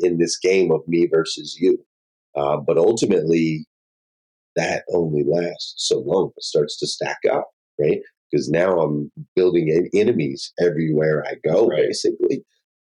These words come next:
Speaker 1: Uh, and so, you know, go four or five years into this me versus you, I'm the badass, everybody else
Speaker 2: Mm-hmm.
Speaker 1: sucks types thing. And, uh, all of a sudden I'm sitting at home. My, uh,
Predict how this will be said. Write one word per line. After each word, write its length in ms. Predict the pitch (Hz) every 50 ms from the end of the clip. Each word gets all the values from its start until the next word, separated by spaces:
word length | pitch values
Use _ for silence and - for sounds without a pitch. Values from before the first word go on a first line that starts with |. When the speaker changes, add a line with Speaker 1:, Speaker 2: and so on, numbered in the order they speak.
| _ _ -
Speaker 1:
Uh, 460 | 76 73 71 71 71 69 - - - - -
and 200 | 87 85 76 76 -
so, 580 | - - 82 80 76 76 78 76 71 - - _ _ _ _ _ _ _ _ _ _ _ _ _ -
you 100 | 76 73
know, 60 | - - _ _ _ _ _ _ _ _ -
go 320 | 82 82 90 92 87 85 - _ _
four 240 | 85 82 90 92 90
or 100 | 87 90 -
five 200 | 90 87 85 80 78
years 340 | 80 90 90 90 87 82 82
into 220 | 82 82 78 78
this 460 | 73 76 76 73 - - - - - _ _ _ _ _ _ _ _ _ _ _ _ _ -
me 160 | 85 85 85
versus 480 | 80 82 85 82 - - 87 82 76 76
you, 300 | 78 82 87 87 85 82
I'm 220 | 82 82 80 80
the 60 | 78 80
badass, 580 | 82 80 80 80 78 80 80 78 76 - -
everybody 380 | 90 80 73 69 80 76 76 78
else 240 | 76 85 80 - -
Speaker 2:
Mm-hmm. 60 | 95 104
Speaker 1:
sucks 140 | - - -
types 300 | - 80 78 76 - -
thing. 360 | - 76 73 73 78 85 82 - _ 76
And, 280 | 78 76 71 69 71
uh, 260 | 73 76 76 73 - - _ _ _ _ _ _
all 140 | - 78 80
of 60 | 80
a 40 | 80
sudden 260 | - - 95 92 87 85
I'm 120 | 80 76
sitting 260 | - - 90 82 78
at 80 | 78 73 82
home. 300 | 92 104 101 92 85 - _ _ _ _ _ _ _ _ _ _ _ _ _ _ _ _ _ _ _
My, 360 | 85 82 80 82 82 78 78 - - -
uh, 220 | - 80 78 82